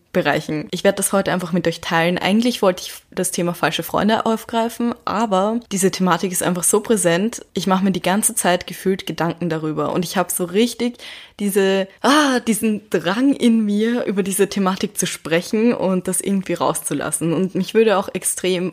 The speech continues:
eure Sicht der Dinge also interessieren. Könnt ihr mir gerne auf Instagram oder sonst wo schreiben. Freue ich mich mega drüber. Ich denke, als guter Einstieg, warum ich jetzt diesen Podcast diesem Thema widme,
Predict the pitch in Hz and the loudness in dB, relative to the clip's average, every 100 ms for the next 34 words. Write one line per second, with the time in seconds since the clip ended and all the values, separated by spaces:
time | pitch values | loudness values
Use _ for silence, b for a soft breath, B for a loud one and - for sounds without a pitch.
0 | - 170 196 208 - 180 175 165 165 165 | 0 2 2 2 0 -2 -2 -2 -2 0
1 | 156 170 160 160 160 - - 170 175 196 | -2 -2 -2 -2 -4 -6 -4 0 0 -2
2 | B B B - 214 208 180 180 196 196 | B B B 0 2 2 2 2 2 2
3 | 156 - 220 190 180 180 180 165 165 165 | 0 0 -2 -2 -2 -2 -2 -4 -4 -4
4 | 165 165 - 165 165 170 180 190 190 180 | -4 -4 -4 -4 -4 -2 -4 0 0 2
5 | 180 - 175 170 165 - 147 - - 202 | 0 -2 -4 -4 -6 -8 -10 -10 -6 -4
6 | - 220 262 269 262 277 - 190 - 220 | 0 2 4 4 4 2 0 -2 -2 -2
7 | - - 175 185 - 196 202 - - 175 | 0 2 0 0 0 -2 -2 -6 -14 -6
8 | 180 170 196 269 285 294 - 226 - 196 | -4 0 2 4 4 0 -2 -4 -2 -2
9 | - - - 196 196 - 175 - 180 180 | -2 -6 -4 -2 -2 -2 -4 -2 -2 -2
10 | - 190 - 160 170 - 170 170 170 - | -4 -8 -8 -6 -4 -2 -2 -2 -4 -2
11 | 175 180 | -2 -2